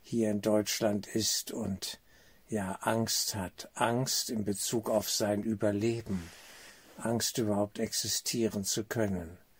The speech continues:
Es ist die Existenzangst, die uns an der Basis aller Ängste packt,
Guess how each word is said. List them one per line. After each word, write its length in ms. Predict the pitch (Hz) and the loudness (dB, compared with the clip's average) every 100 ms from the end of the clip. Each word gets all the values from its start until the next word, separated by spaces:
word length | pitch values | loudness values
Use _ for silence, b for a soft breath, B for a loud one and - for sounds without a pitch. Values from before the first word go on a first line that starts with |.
| B B B B | B B B B
Es 160 | 113 123 | -2 0
ist 180 | 123 - | 0 2
die 80 | |
Existenzangst, 1300 | 117 - 117 - 135 139 131 - 104 90 78 - - - | 2 2 0 2 6 6 6 2 -2 -6 -6 -6 -4 0
die 100 | 101 | 2
uns 200 | 101 120 | 2 0
an 160 | 107 | 2
der 140 | 104 95 | 2 0
Basis 720 | - 98 101 110 110 113 - | 4 4 4 2 2 0 0
aller 320 | 104 98 98 | 0 0 0
Ängste 460 | 107 107 - - 101 | 2 0 0 -2 -4
packt, 580 | - 107 104 - - | -2 -2 -2 -8 -10